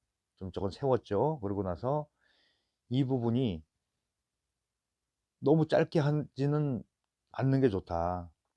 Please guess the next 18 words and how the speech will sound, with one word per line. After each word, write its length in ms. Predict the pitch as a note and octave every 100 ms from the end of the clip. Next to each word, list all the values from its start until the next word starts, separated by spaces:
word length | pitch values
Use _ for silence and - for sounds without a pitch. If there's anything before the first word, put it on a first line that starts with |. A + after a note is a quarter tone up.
| _ _ _
좀 160 | - G2
넉넉하게 600 | F2+ G2+ G#2 - F#2+ F#2+
긋고, 840 | F2 E2 - E2 E2 G#2 D3+ D#3+ D#3+ _ _ _ _ _ _ _ _ _ _ _ _ _ _ _ _ _
너무 280 | A#2 D3 D#3
길게 480 | - C3 C#3 C#3+ C#3
그어졌다 380 | - A2+ A#2 A2
생각하면 460 | B2+ A2+ A2 A2
이렇게 200 | G2+ G2
안쪽에서 520 | - A#2+ - B2 A2+
하시면 340 | G2+ F2+ F#2 F2
돼요. 320 | D#2+ D#2+ D#2+ _ _
끝에서 360 | C#3+ - G2 G2
하지 160 | F2
마시고 680 | F2+ D#2 C#2+ D#2+ G2 D#3 E3 _ _ _ _ _ _ _ _ _ _
살짝 260 | - F2+ -
안쪽에서 480 | E2 E2 E2 D#2+ E2
해서 260 | D2+ E2+ F2
이렇게 340 | D#2+ - _